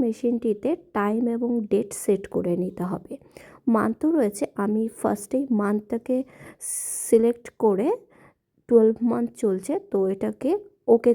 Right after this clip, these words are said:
করে দিলাম। Then এখানে আমি সেট করব হচ্ছে ডেট। আমি থার্টিন ডেটে এটি করেছিলাম, তাই এটি ডেটটিকে সেট করে ওকে করে দিলাম। এখন আমি সেট করব হচ্ছে টাইম। এস বাটনটিতে প্রেস করে আমি এখন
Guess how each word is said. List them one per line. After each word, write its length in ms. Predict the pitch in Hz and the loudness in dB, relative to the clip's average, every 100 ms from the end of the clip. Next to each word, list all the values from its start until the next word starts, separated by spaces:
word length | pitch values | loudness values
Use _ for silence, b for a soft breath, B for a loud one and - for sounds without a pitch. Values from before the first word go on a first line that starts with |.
| 233 | 2
করে 180 | 185 160 | -2 -2
দিলাম। 220 | - - - B B B - 202 | -6 -8 -10 B B B -12 0
Then 220 | 226 262 311 - 214 | 2 4 0 0 -2
এখানে 360 | - 208 208 214 208 | -2 -4 -2 -2 -2
আমি 140 | 208 226 | -2 -2
সেট 280 | - 214 - - | -2 -4 -4 -2
করব 180 | 214 208 | 0 0
হচ্ছে 200 | 220 - 311 220 | -4 0 0 2
ডেট। 220 | 170 - - B B B | 0 0 -10 B B B
আমি 120 | 226 226 - | -2 -2 -2
থার্টিন 360 | 226 208 233 254 247 | -2 0 -2 0 0
ডেটে 220 | 233 226 214 | 0 -2 -2
এটি 140 | 220 - | -4 -2
করেছিলাম, 480 | 208 196 196 208 240 - | -2 -2 -2 -4 -4 -2
তাই 160 | - - 254 | 0 0 0
এটি 180 | 196 220 214 | -2 -2 0
ডেটটিকে 460 | 196 202 - 233 269 - | 0 0 -4 -4 -4 -2
সেট 160 | 208 - | -4 -2
করে 140 | 254 392 - | -2 -2 -2
ওকে 180 | 196 196 | 0 0
করে 260 | 190 185 175 | 0 -2 -4
দিলাম। 220 | - 214 - B B B 185 208 | -6 -10 -10 B B B -6 -4
এখন 200 | 214 254 | -2 0
আমি 160 | 254 240 233 | 2 0 2
সেট 140 | 220 - | -2 0
করব 180 | 214 208 208 | -2 -2 -2
হচ্ছে 180 | 202 339 349 - | 0 0 -2 -2
টাইম। 260 | - - - 262 _ _ _ 240 | -4 -4 -10 -12 _ _ _ 6
এস 160 | 247 240 | 6 4
বাটনটিতে 540 | 240 240 247 240 240 240 - | -2 -2 -4 -4 -2 -4 0
প্রেস 240 | 233 269 - - | -2 -2 -4 0
করে 160 | 208 320 - | 0 0 -4
আমি 140 | 208 220 220 | -2 -2 -2
এখন 160 | 269 | -4